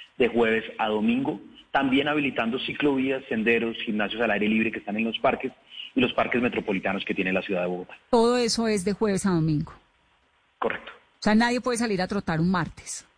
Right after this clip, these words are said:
Speaker 1: La idea es que lo hagan de jueves a domingo.
Speaker 2: De jueves a domingo. ¿Los niños?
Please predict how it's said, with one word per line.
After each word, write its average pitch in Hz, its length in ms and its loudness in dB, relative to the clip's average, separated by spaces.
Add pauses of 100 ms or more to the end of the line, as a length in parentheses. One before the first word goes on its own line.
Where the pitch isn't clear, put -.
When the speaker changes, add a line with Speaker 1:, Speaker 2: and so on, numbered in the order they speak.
(960)
Speaker 1:
La 123 100 6
idea 113 140 4
es 113 80 -2
que - 80 -2
lo 117 100 2
hagan 117 200 0
de 113 340 -2
jueves 147 280 0 (140)
a 107 60 0
domingo. - 280 -6 (280)
Speaker 2:
De 165 120 -2
jueves 165 280 -2
a 196 60 2
domingo. 165 340 0
¿Los 208 220 2
niños? 226 580 0